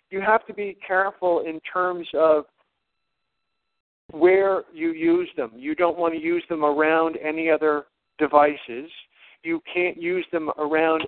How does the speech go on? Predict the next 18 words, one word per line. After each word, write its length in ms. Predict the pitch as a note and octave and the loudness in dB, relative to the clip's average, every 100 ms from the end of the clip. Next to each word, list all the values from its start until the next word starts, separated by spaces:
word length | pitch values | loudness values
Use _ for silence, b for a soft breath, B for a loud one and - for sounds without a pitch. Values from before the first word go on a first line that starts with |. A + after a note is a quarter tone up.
| - | -4
any 280 | E3+ F#3 F3 | -2 0 0
other 280 | E3 E3 | 2 0
metallic 640 | C#3 D#3 - E3 E3 E3 D#3+ - | -2 -8 -2 2 4 4 0 -2
objects. 720 | E3+ F#3 F3+ - C3+ A2 - - - | 2 2 2 0 0 -2 -8 -20 -12
You 80 | D3+ | -4
know, 160 | C#3+ | -4
like, 240 | C#3 C#3 C#3 | 0 -2 -2
if 160 | D3 - | -8 -8
you, 200 | E3 D3 b b b b b _ _ | -6 -6 b b b b b _ _
anything 500 | F#3 G3 G#3+ G3+ F#3+ | 0 0 0 -2 -2
that's 140 | F3 - - | -4 -6 -6
metal 540 | D#3+ F#3 F3+ B2 - _ | 4 6 6 0 -6 _
will 140 | D3 D3+ | -2 -2
be 200 | D#3+ D3+ | -2 -2
attracted 600 | - F3 F3 F#3+ D3 - | -2 0 0 -2 -8 -8
to 80 | C#3 | -4
them. 220 | B2+ B2 - | -4 -4 0
So 240 | D#3+ D3 | 2 2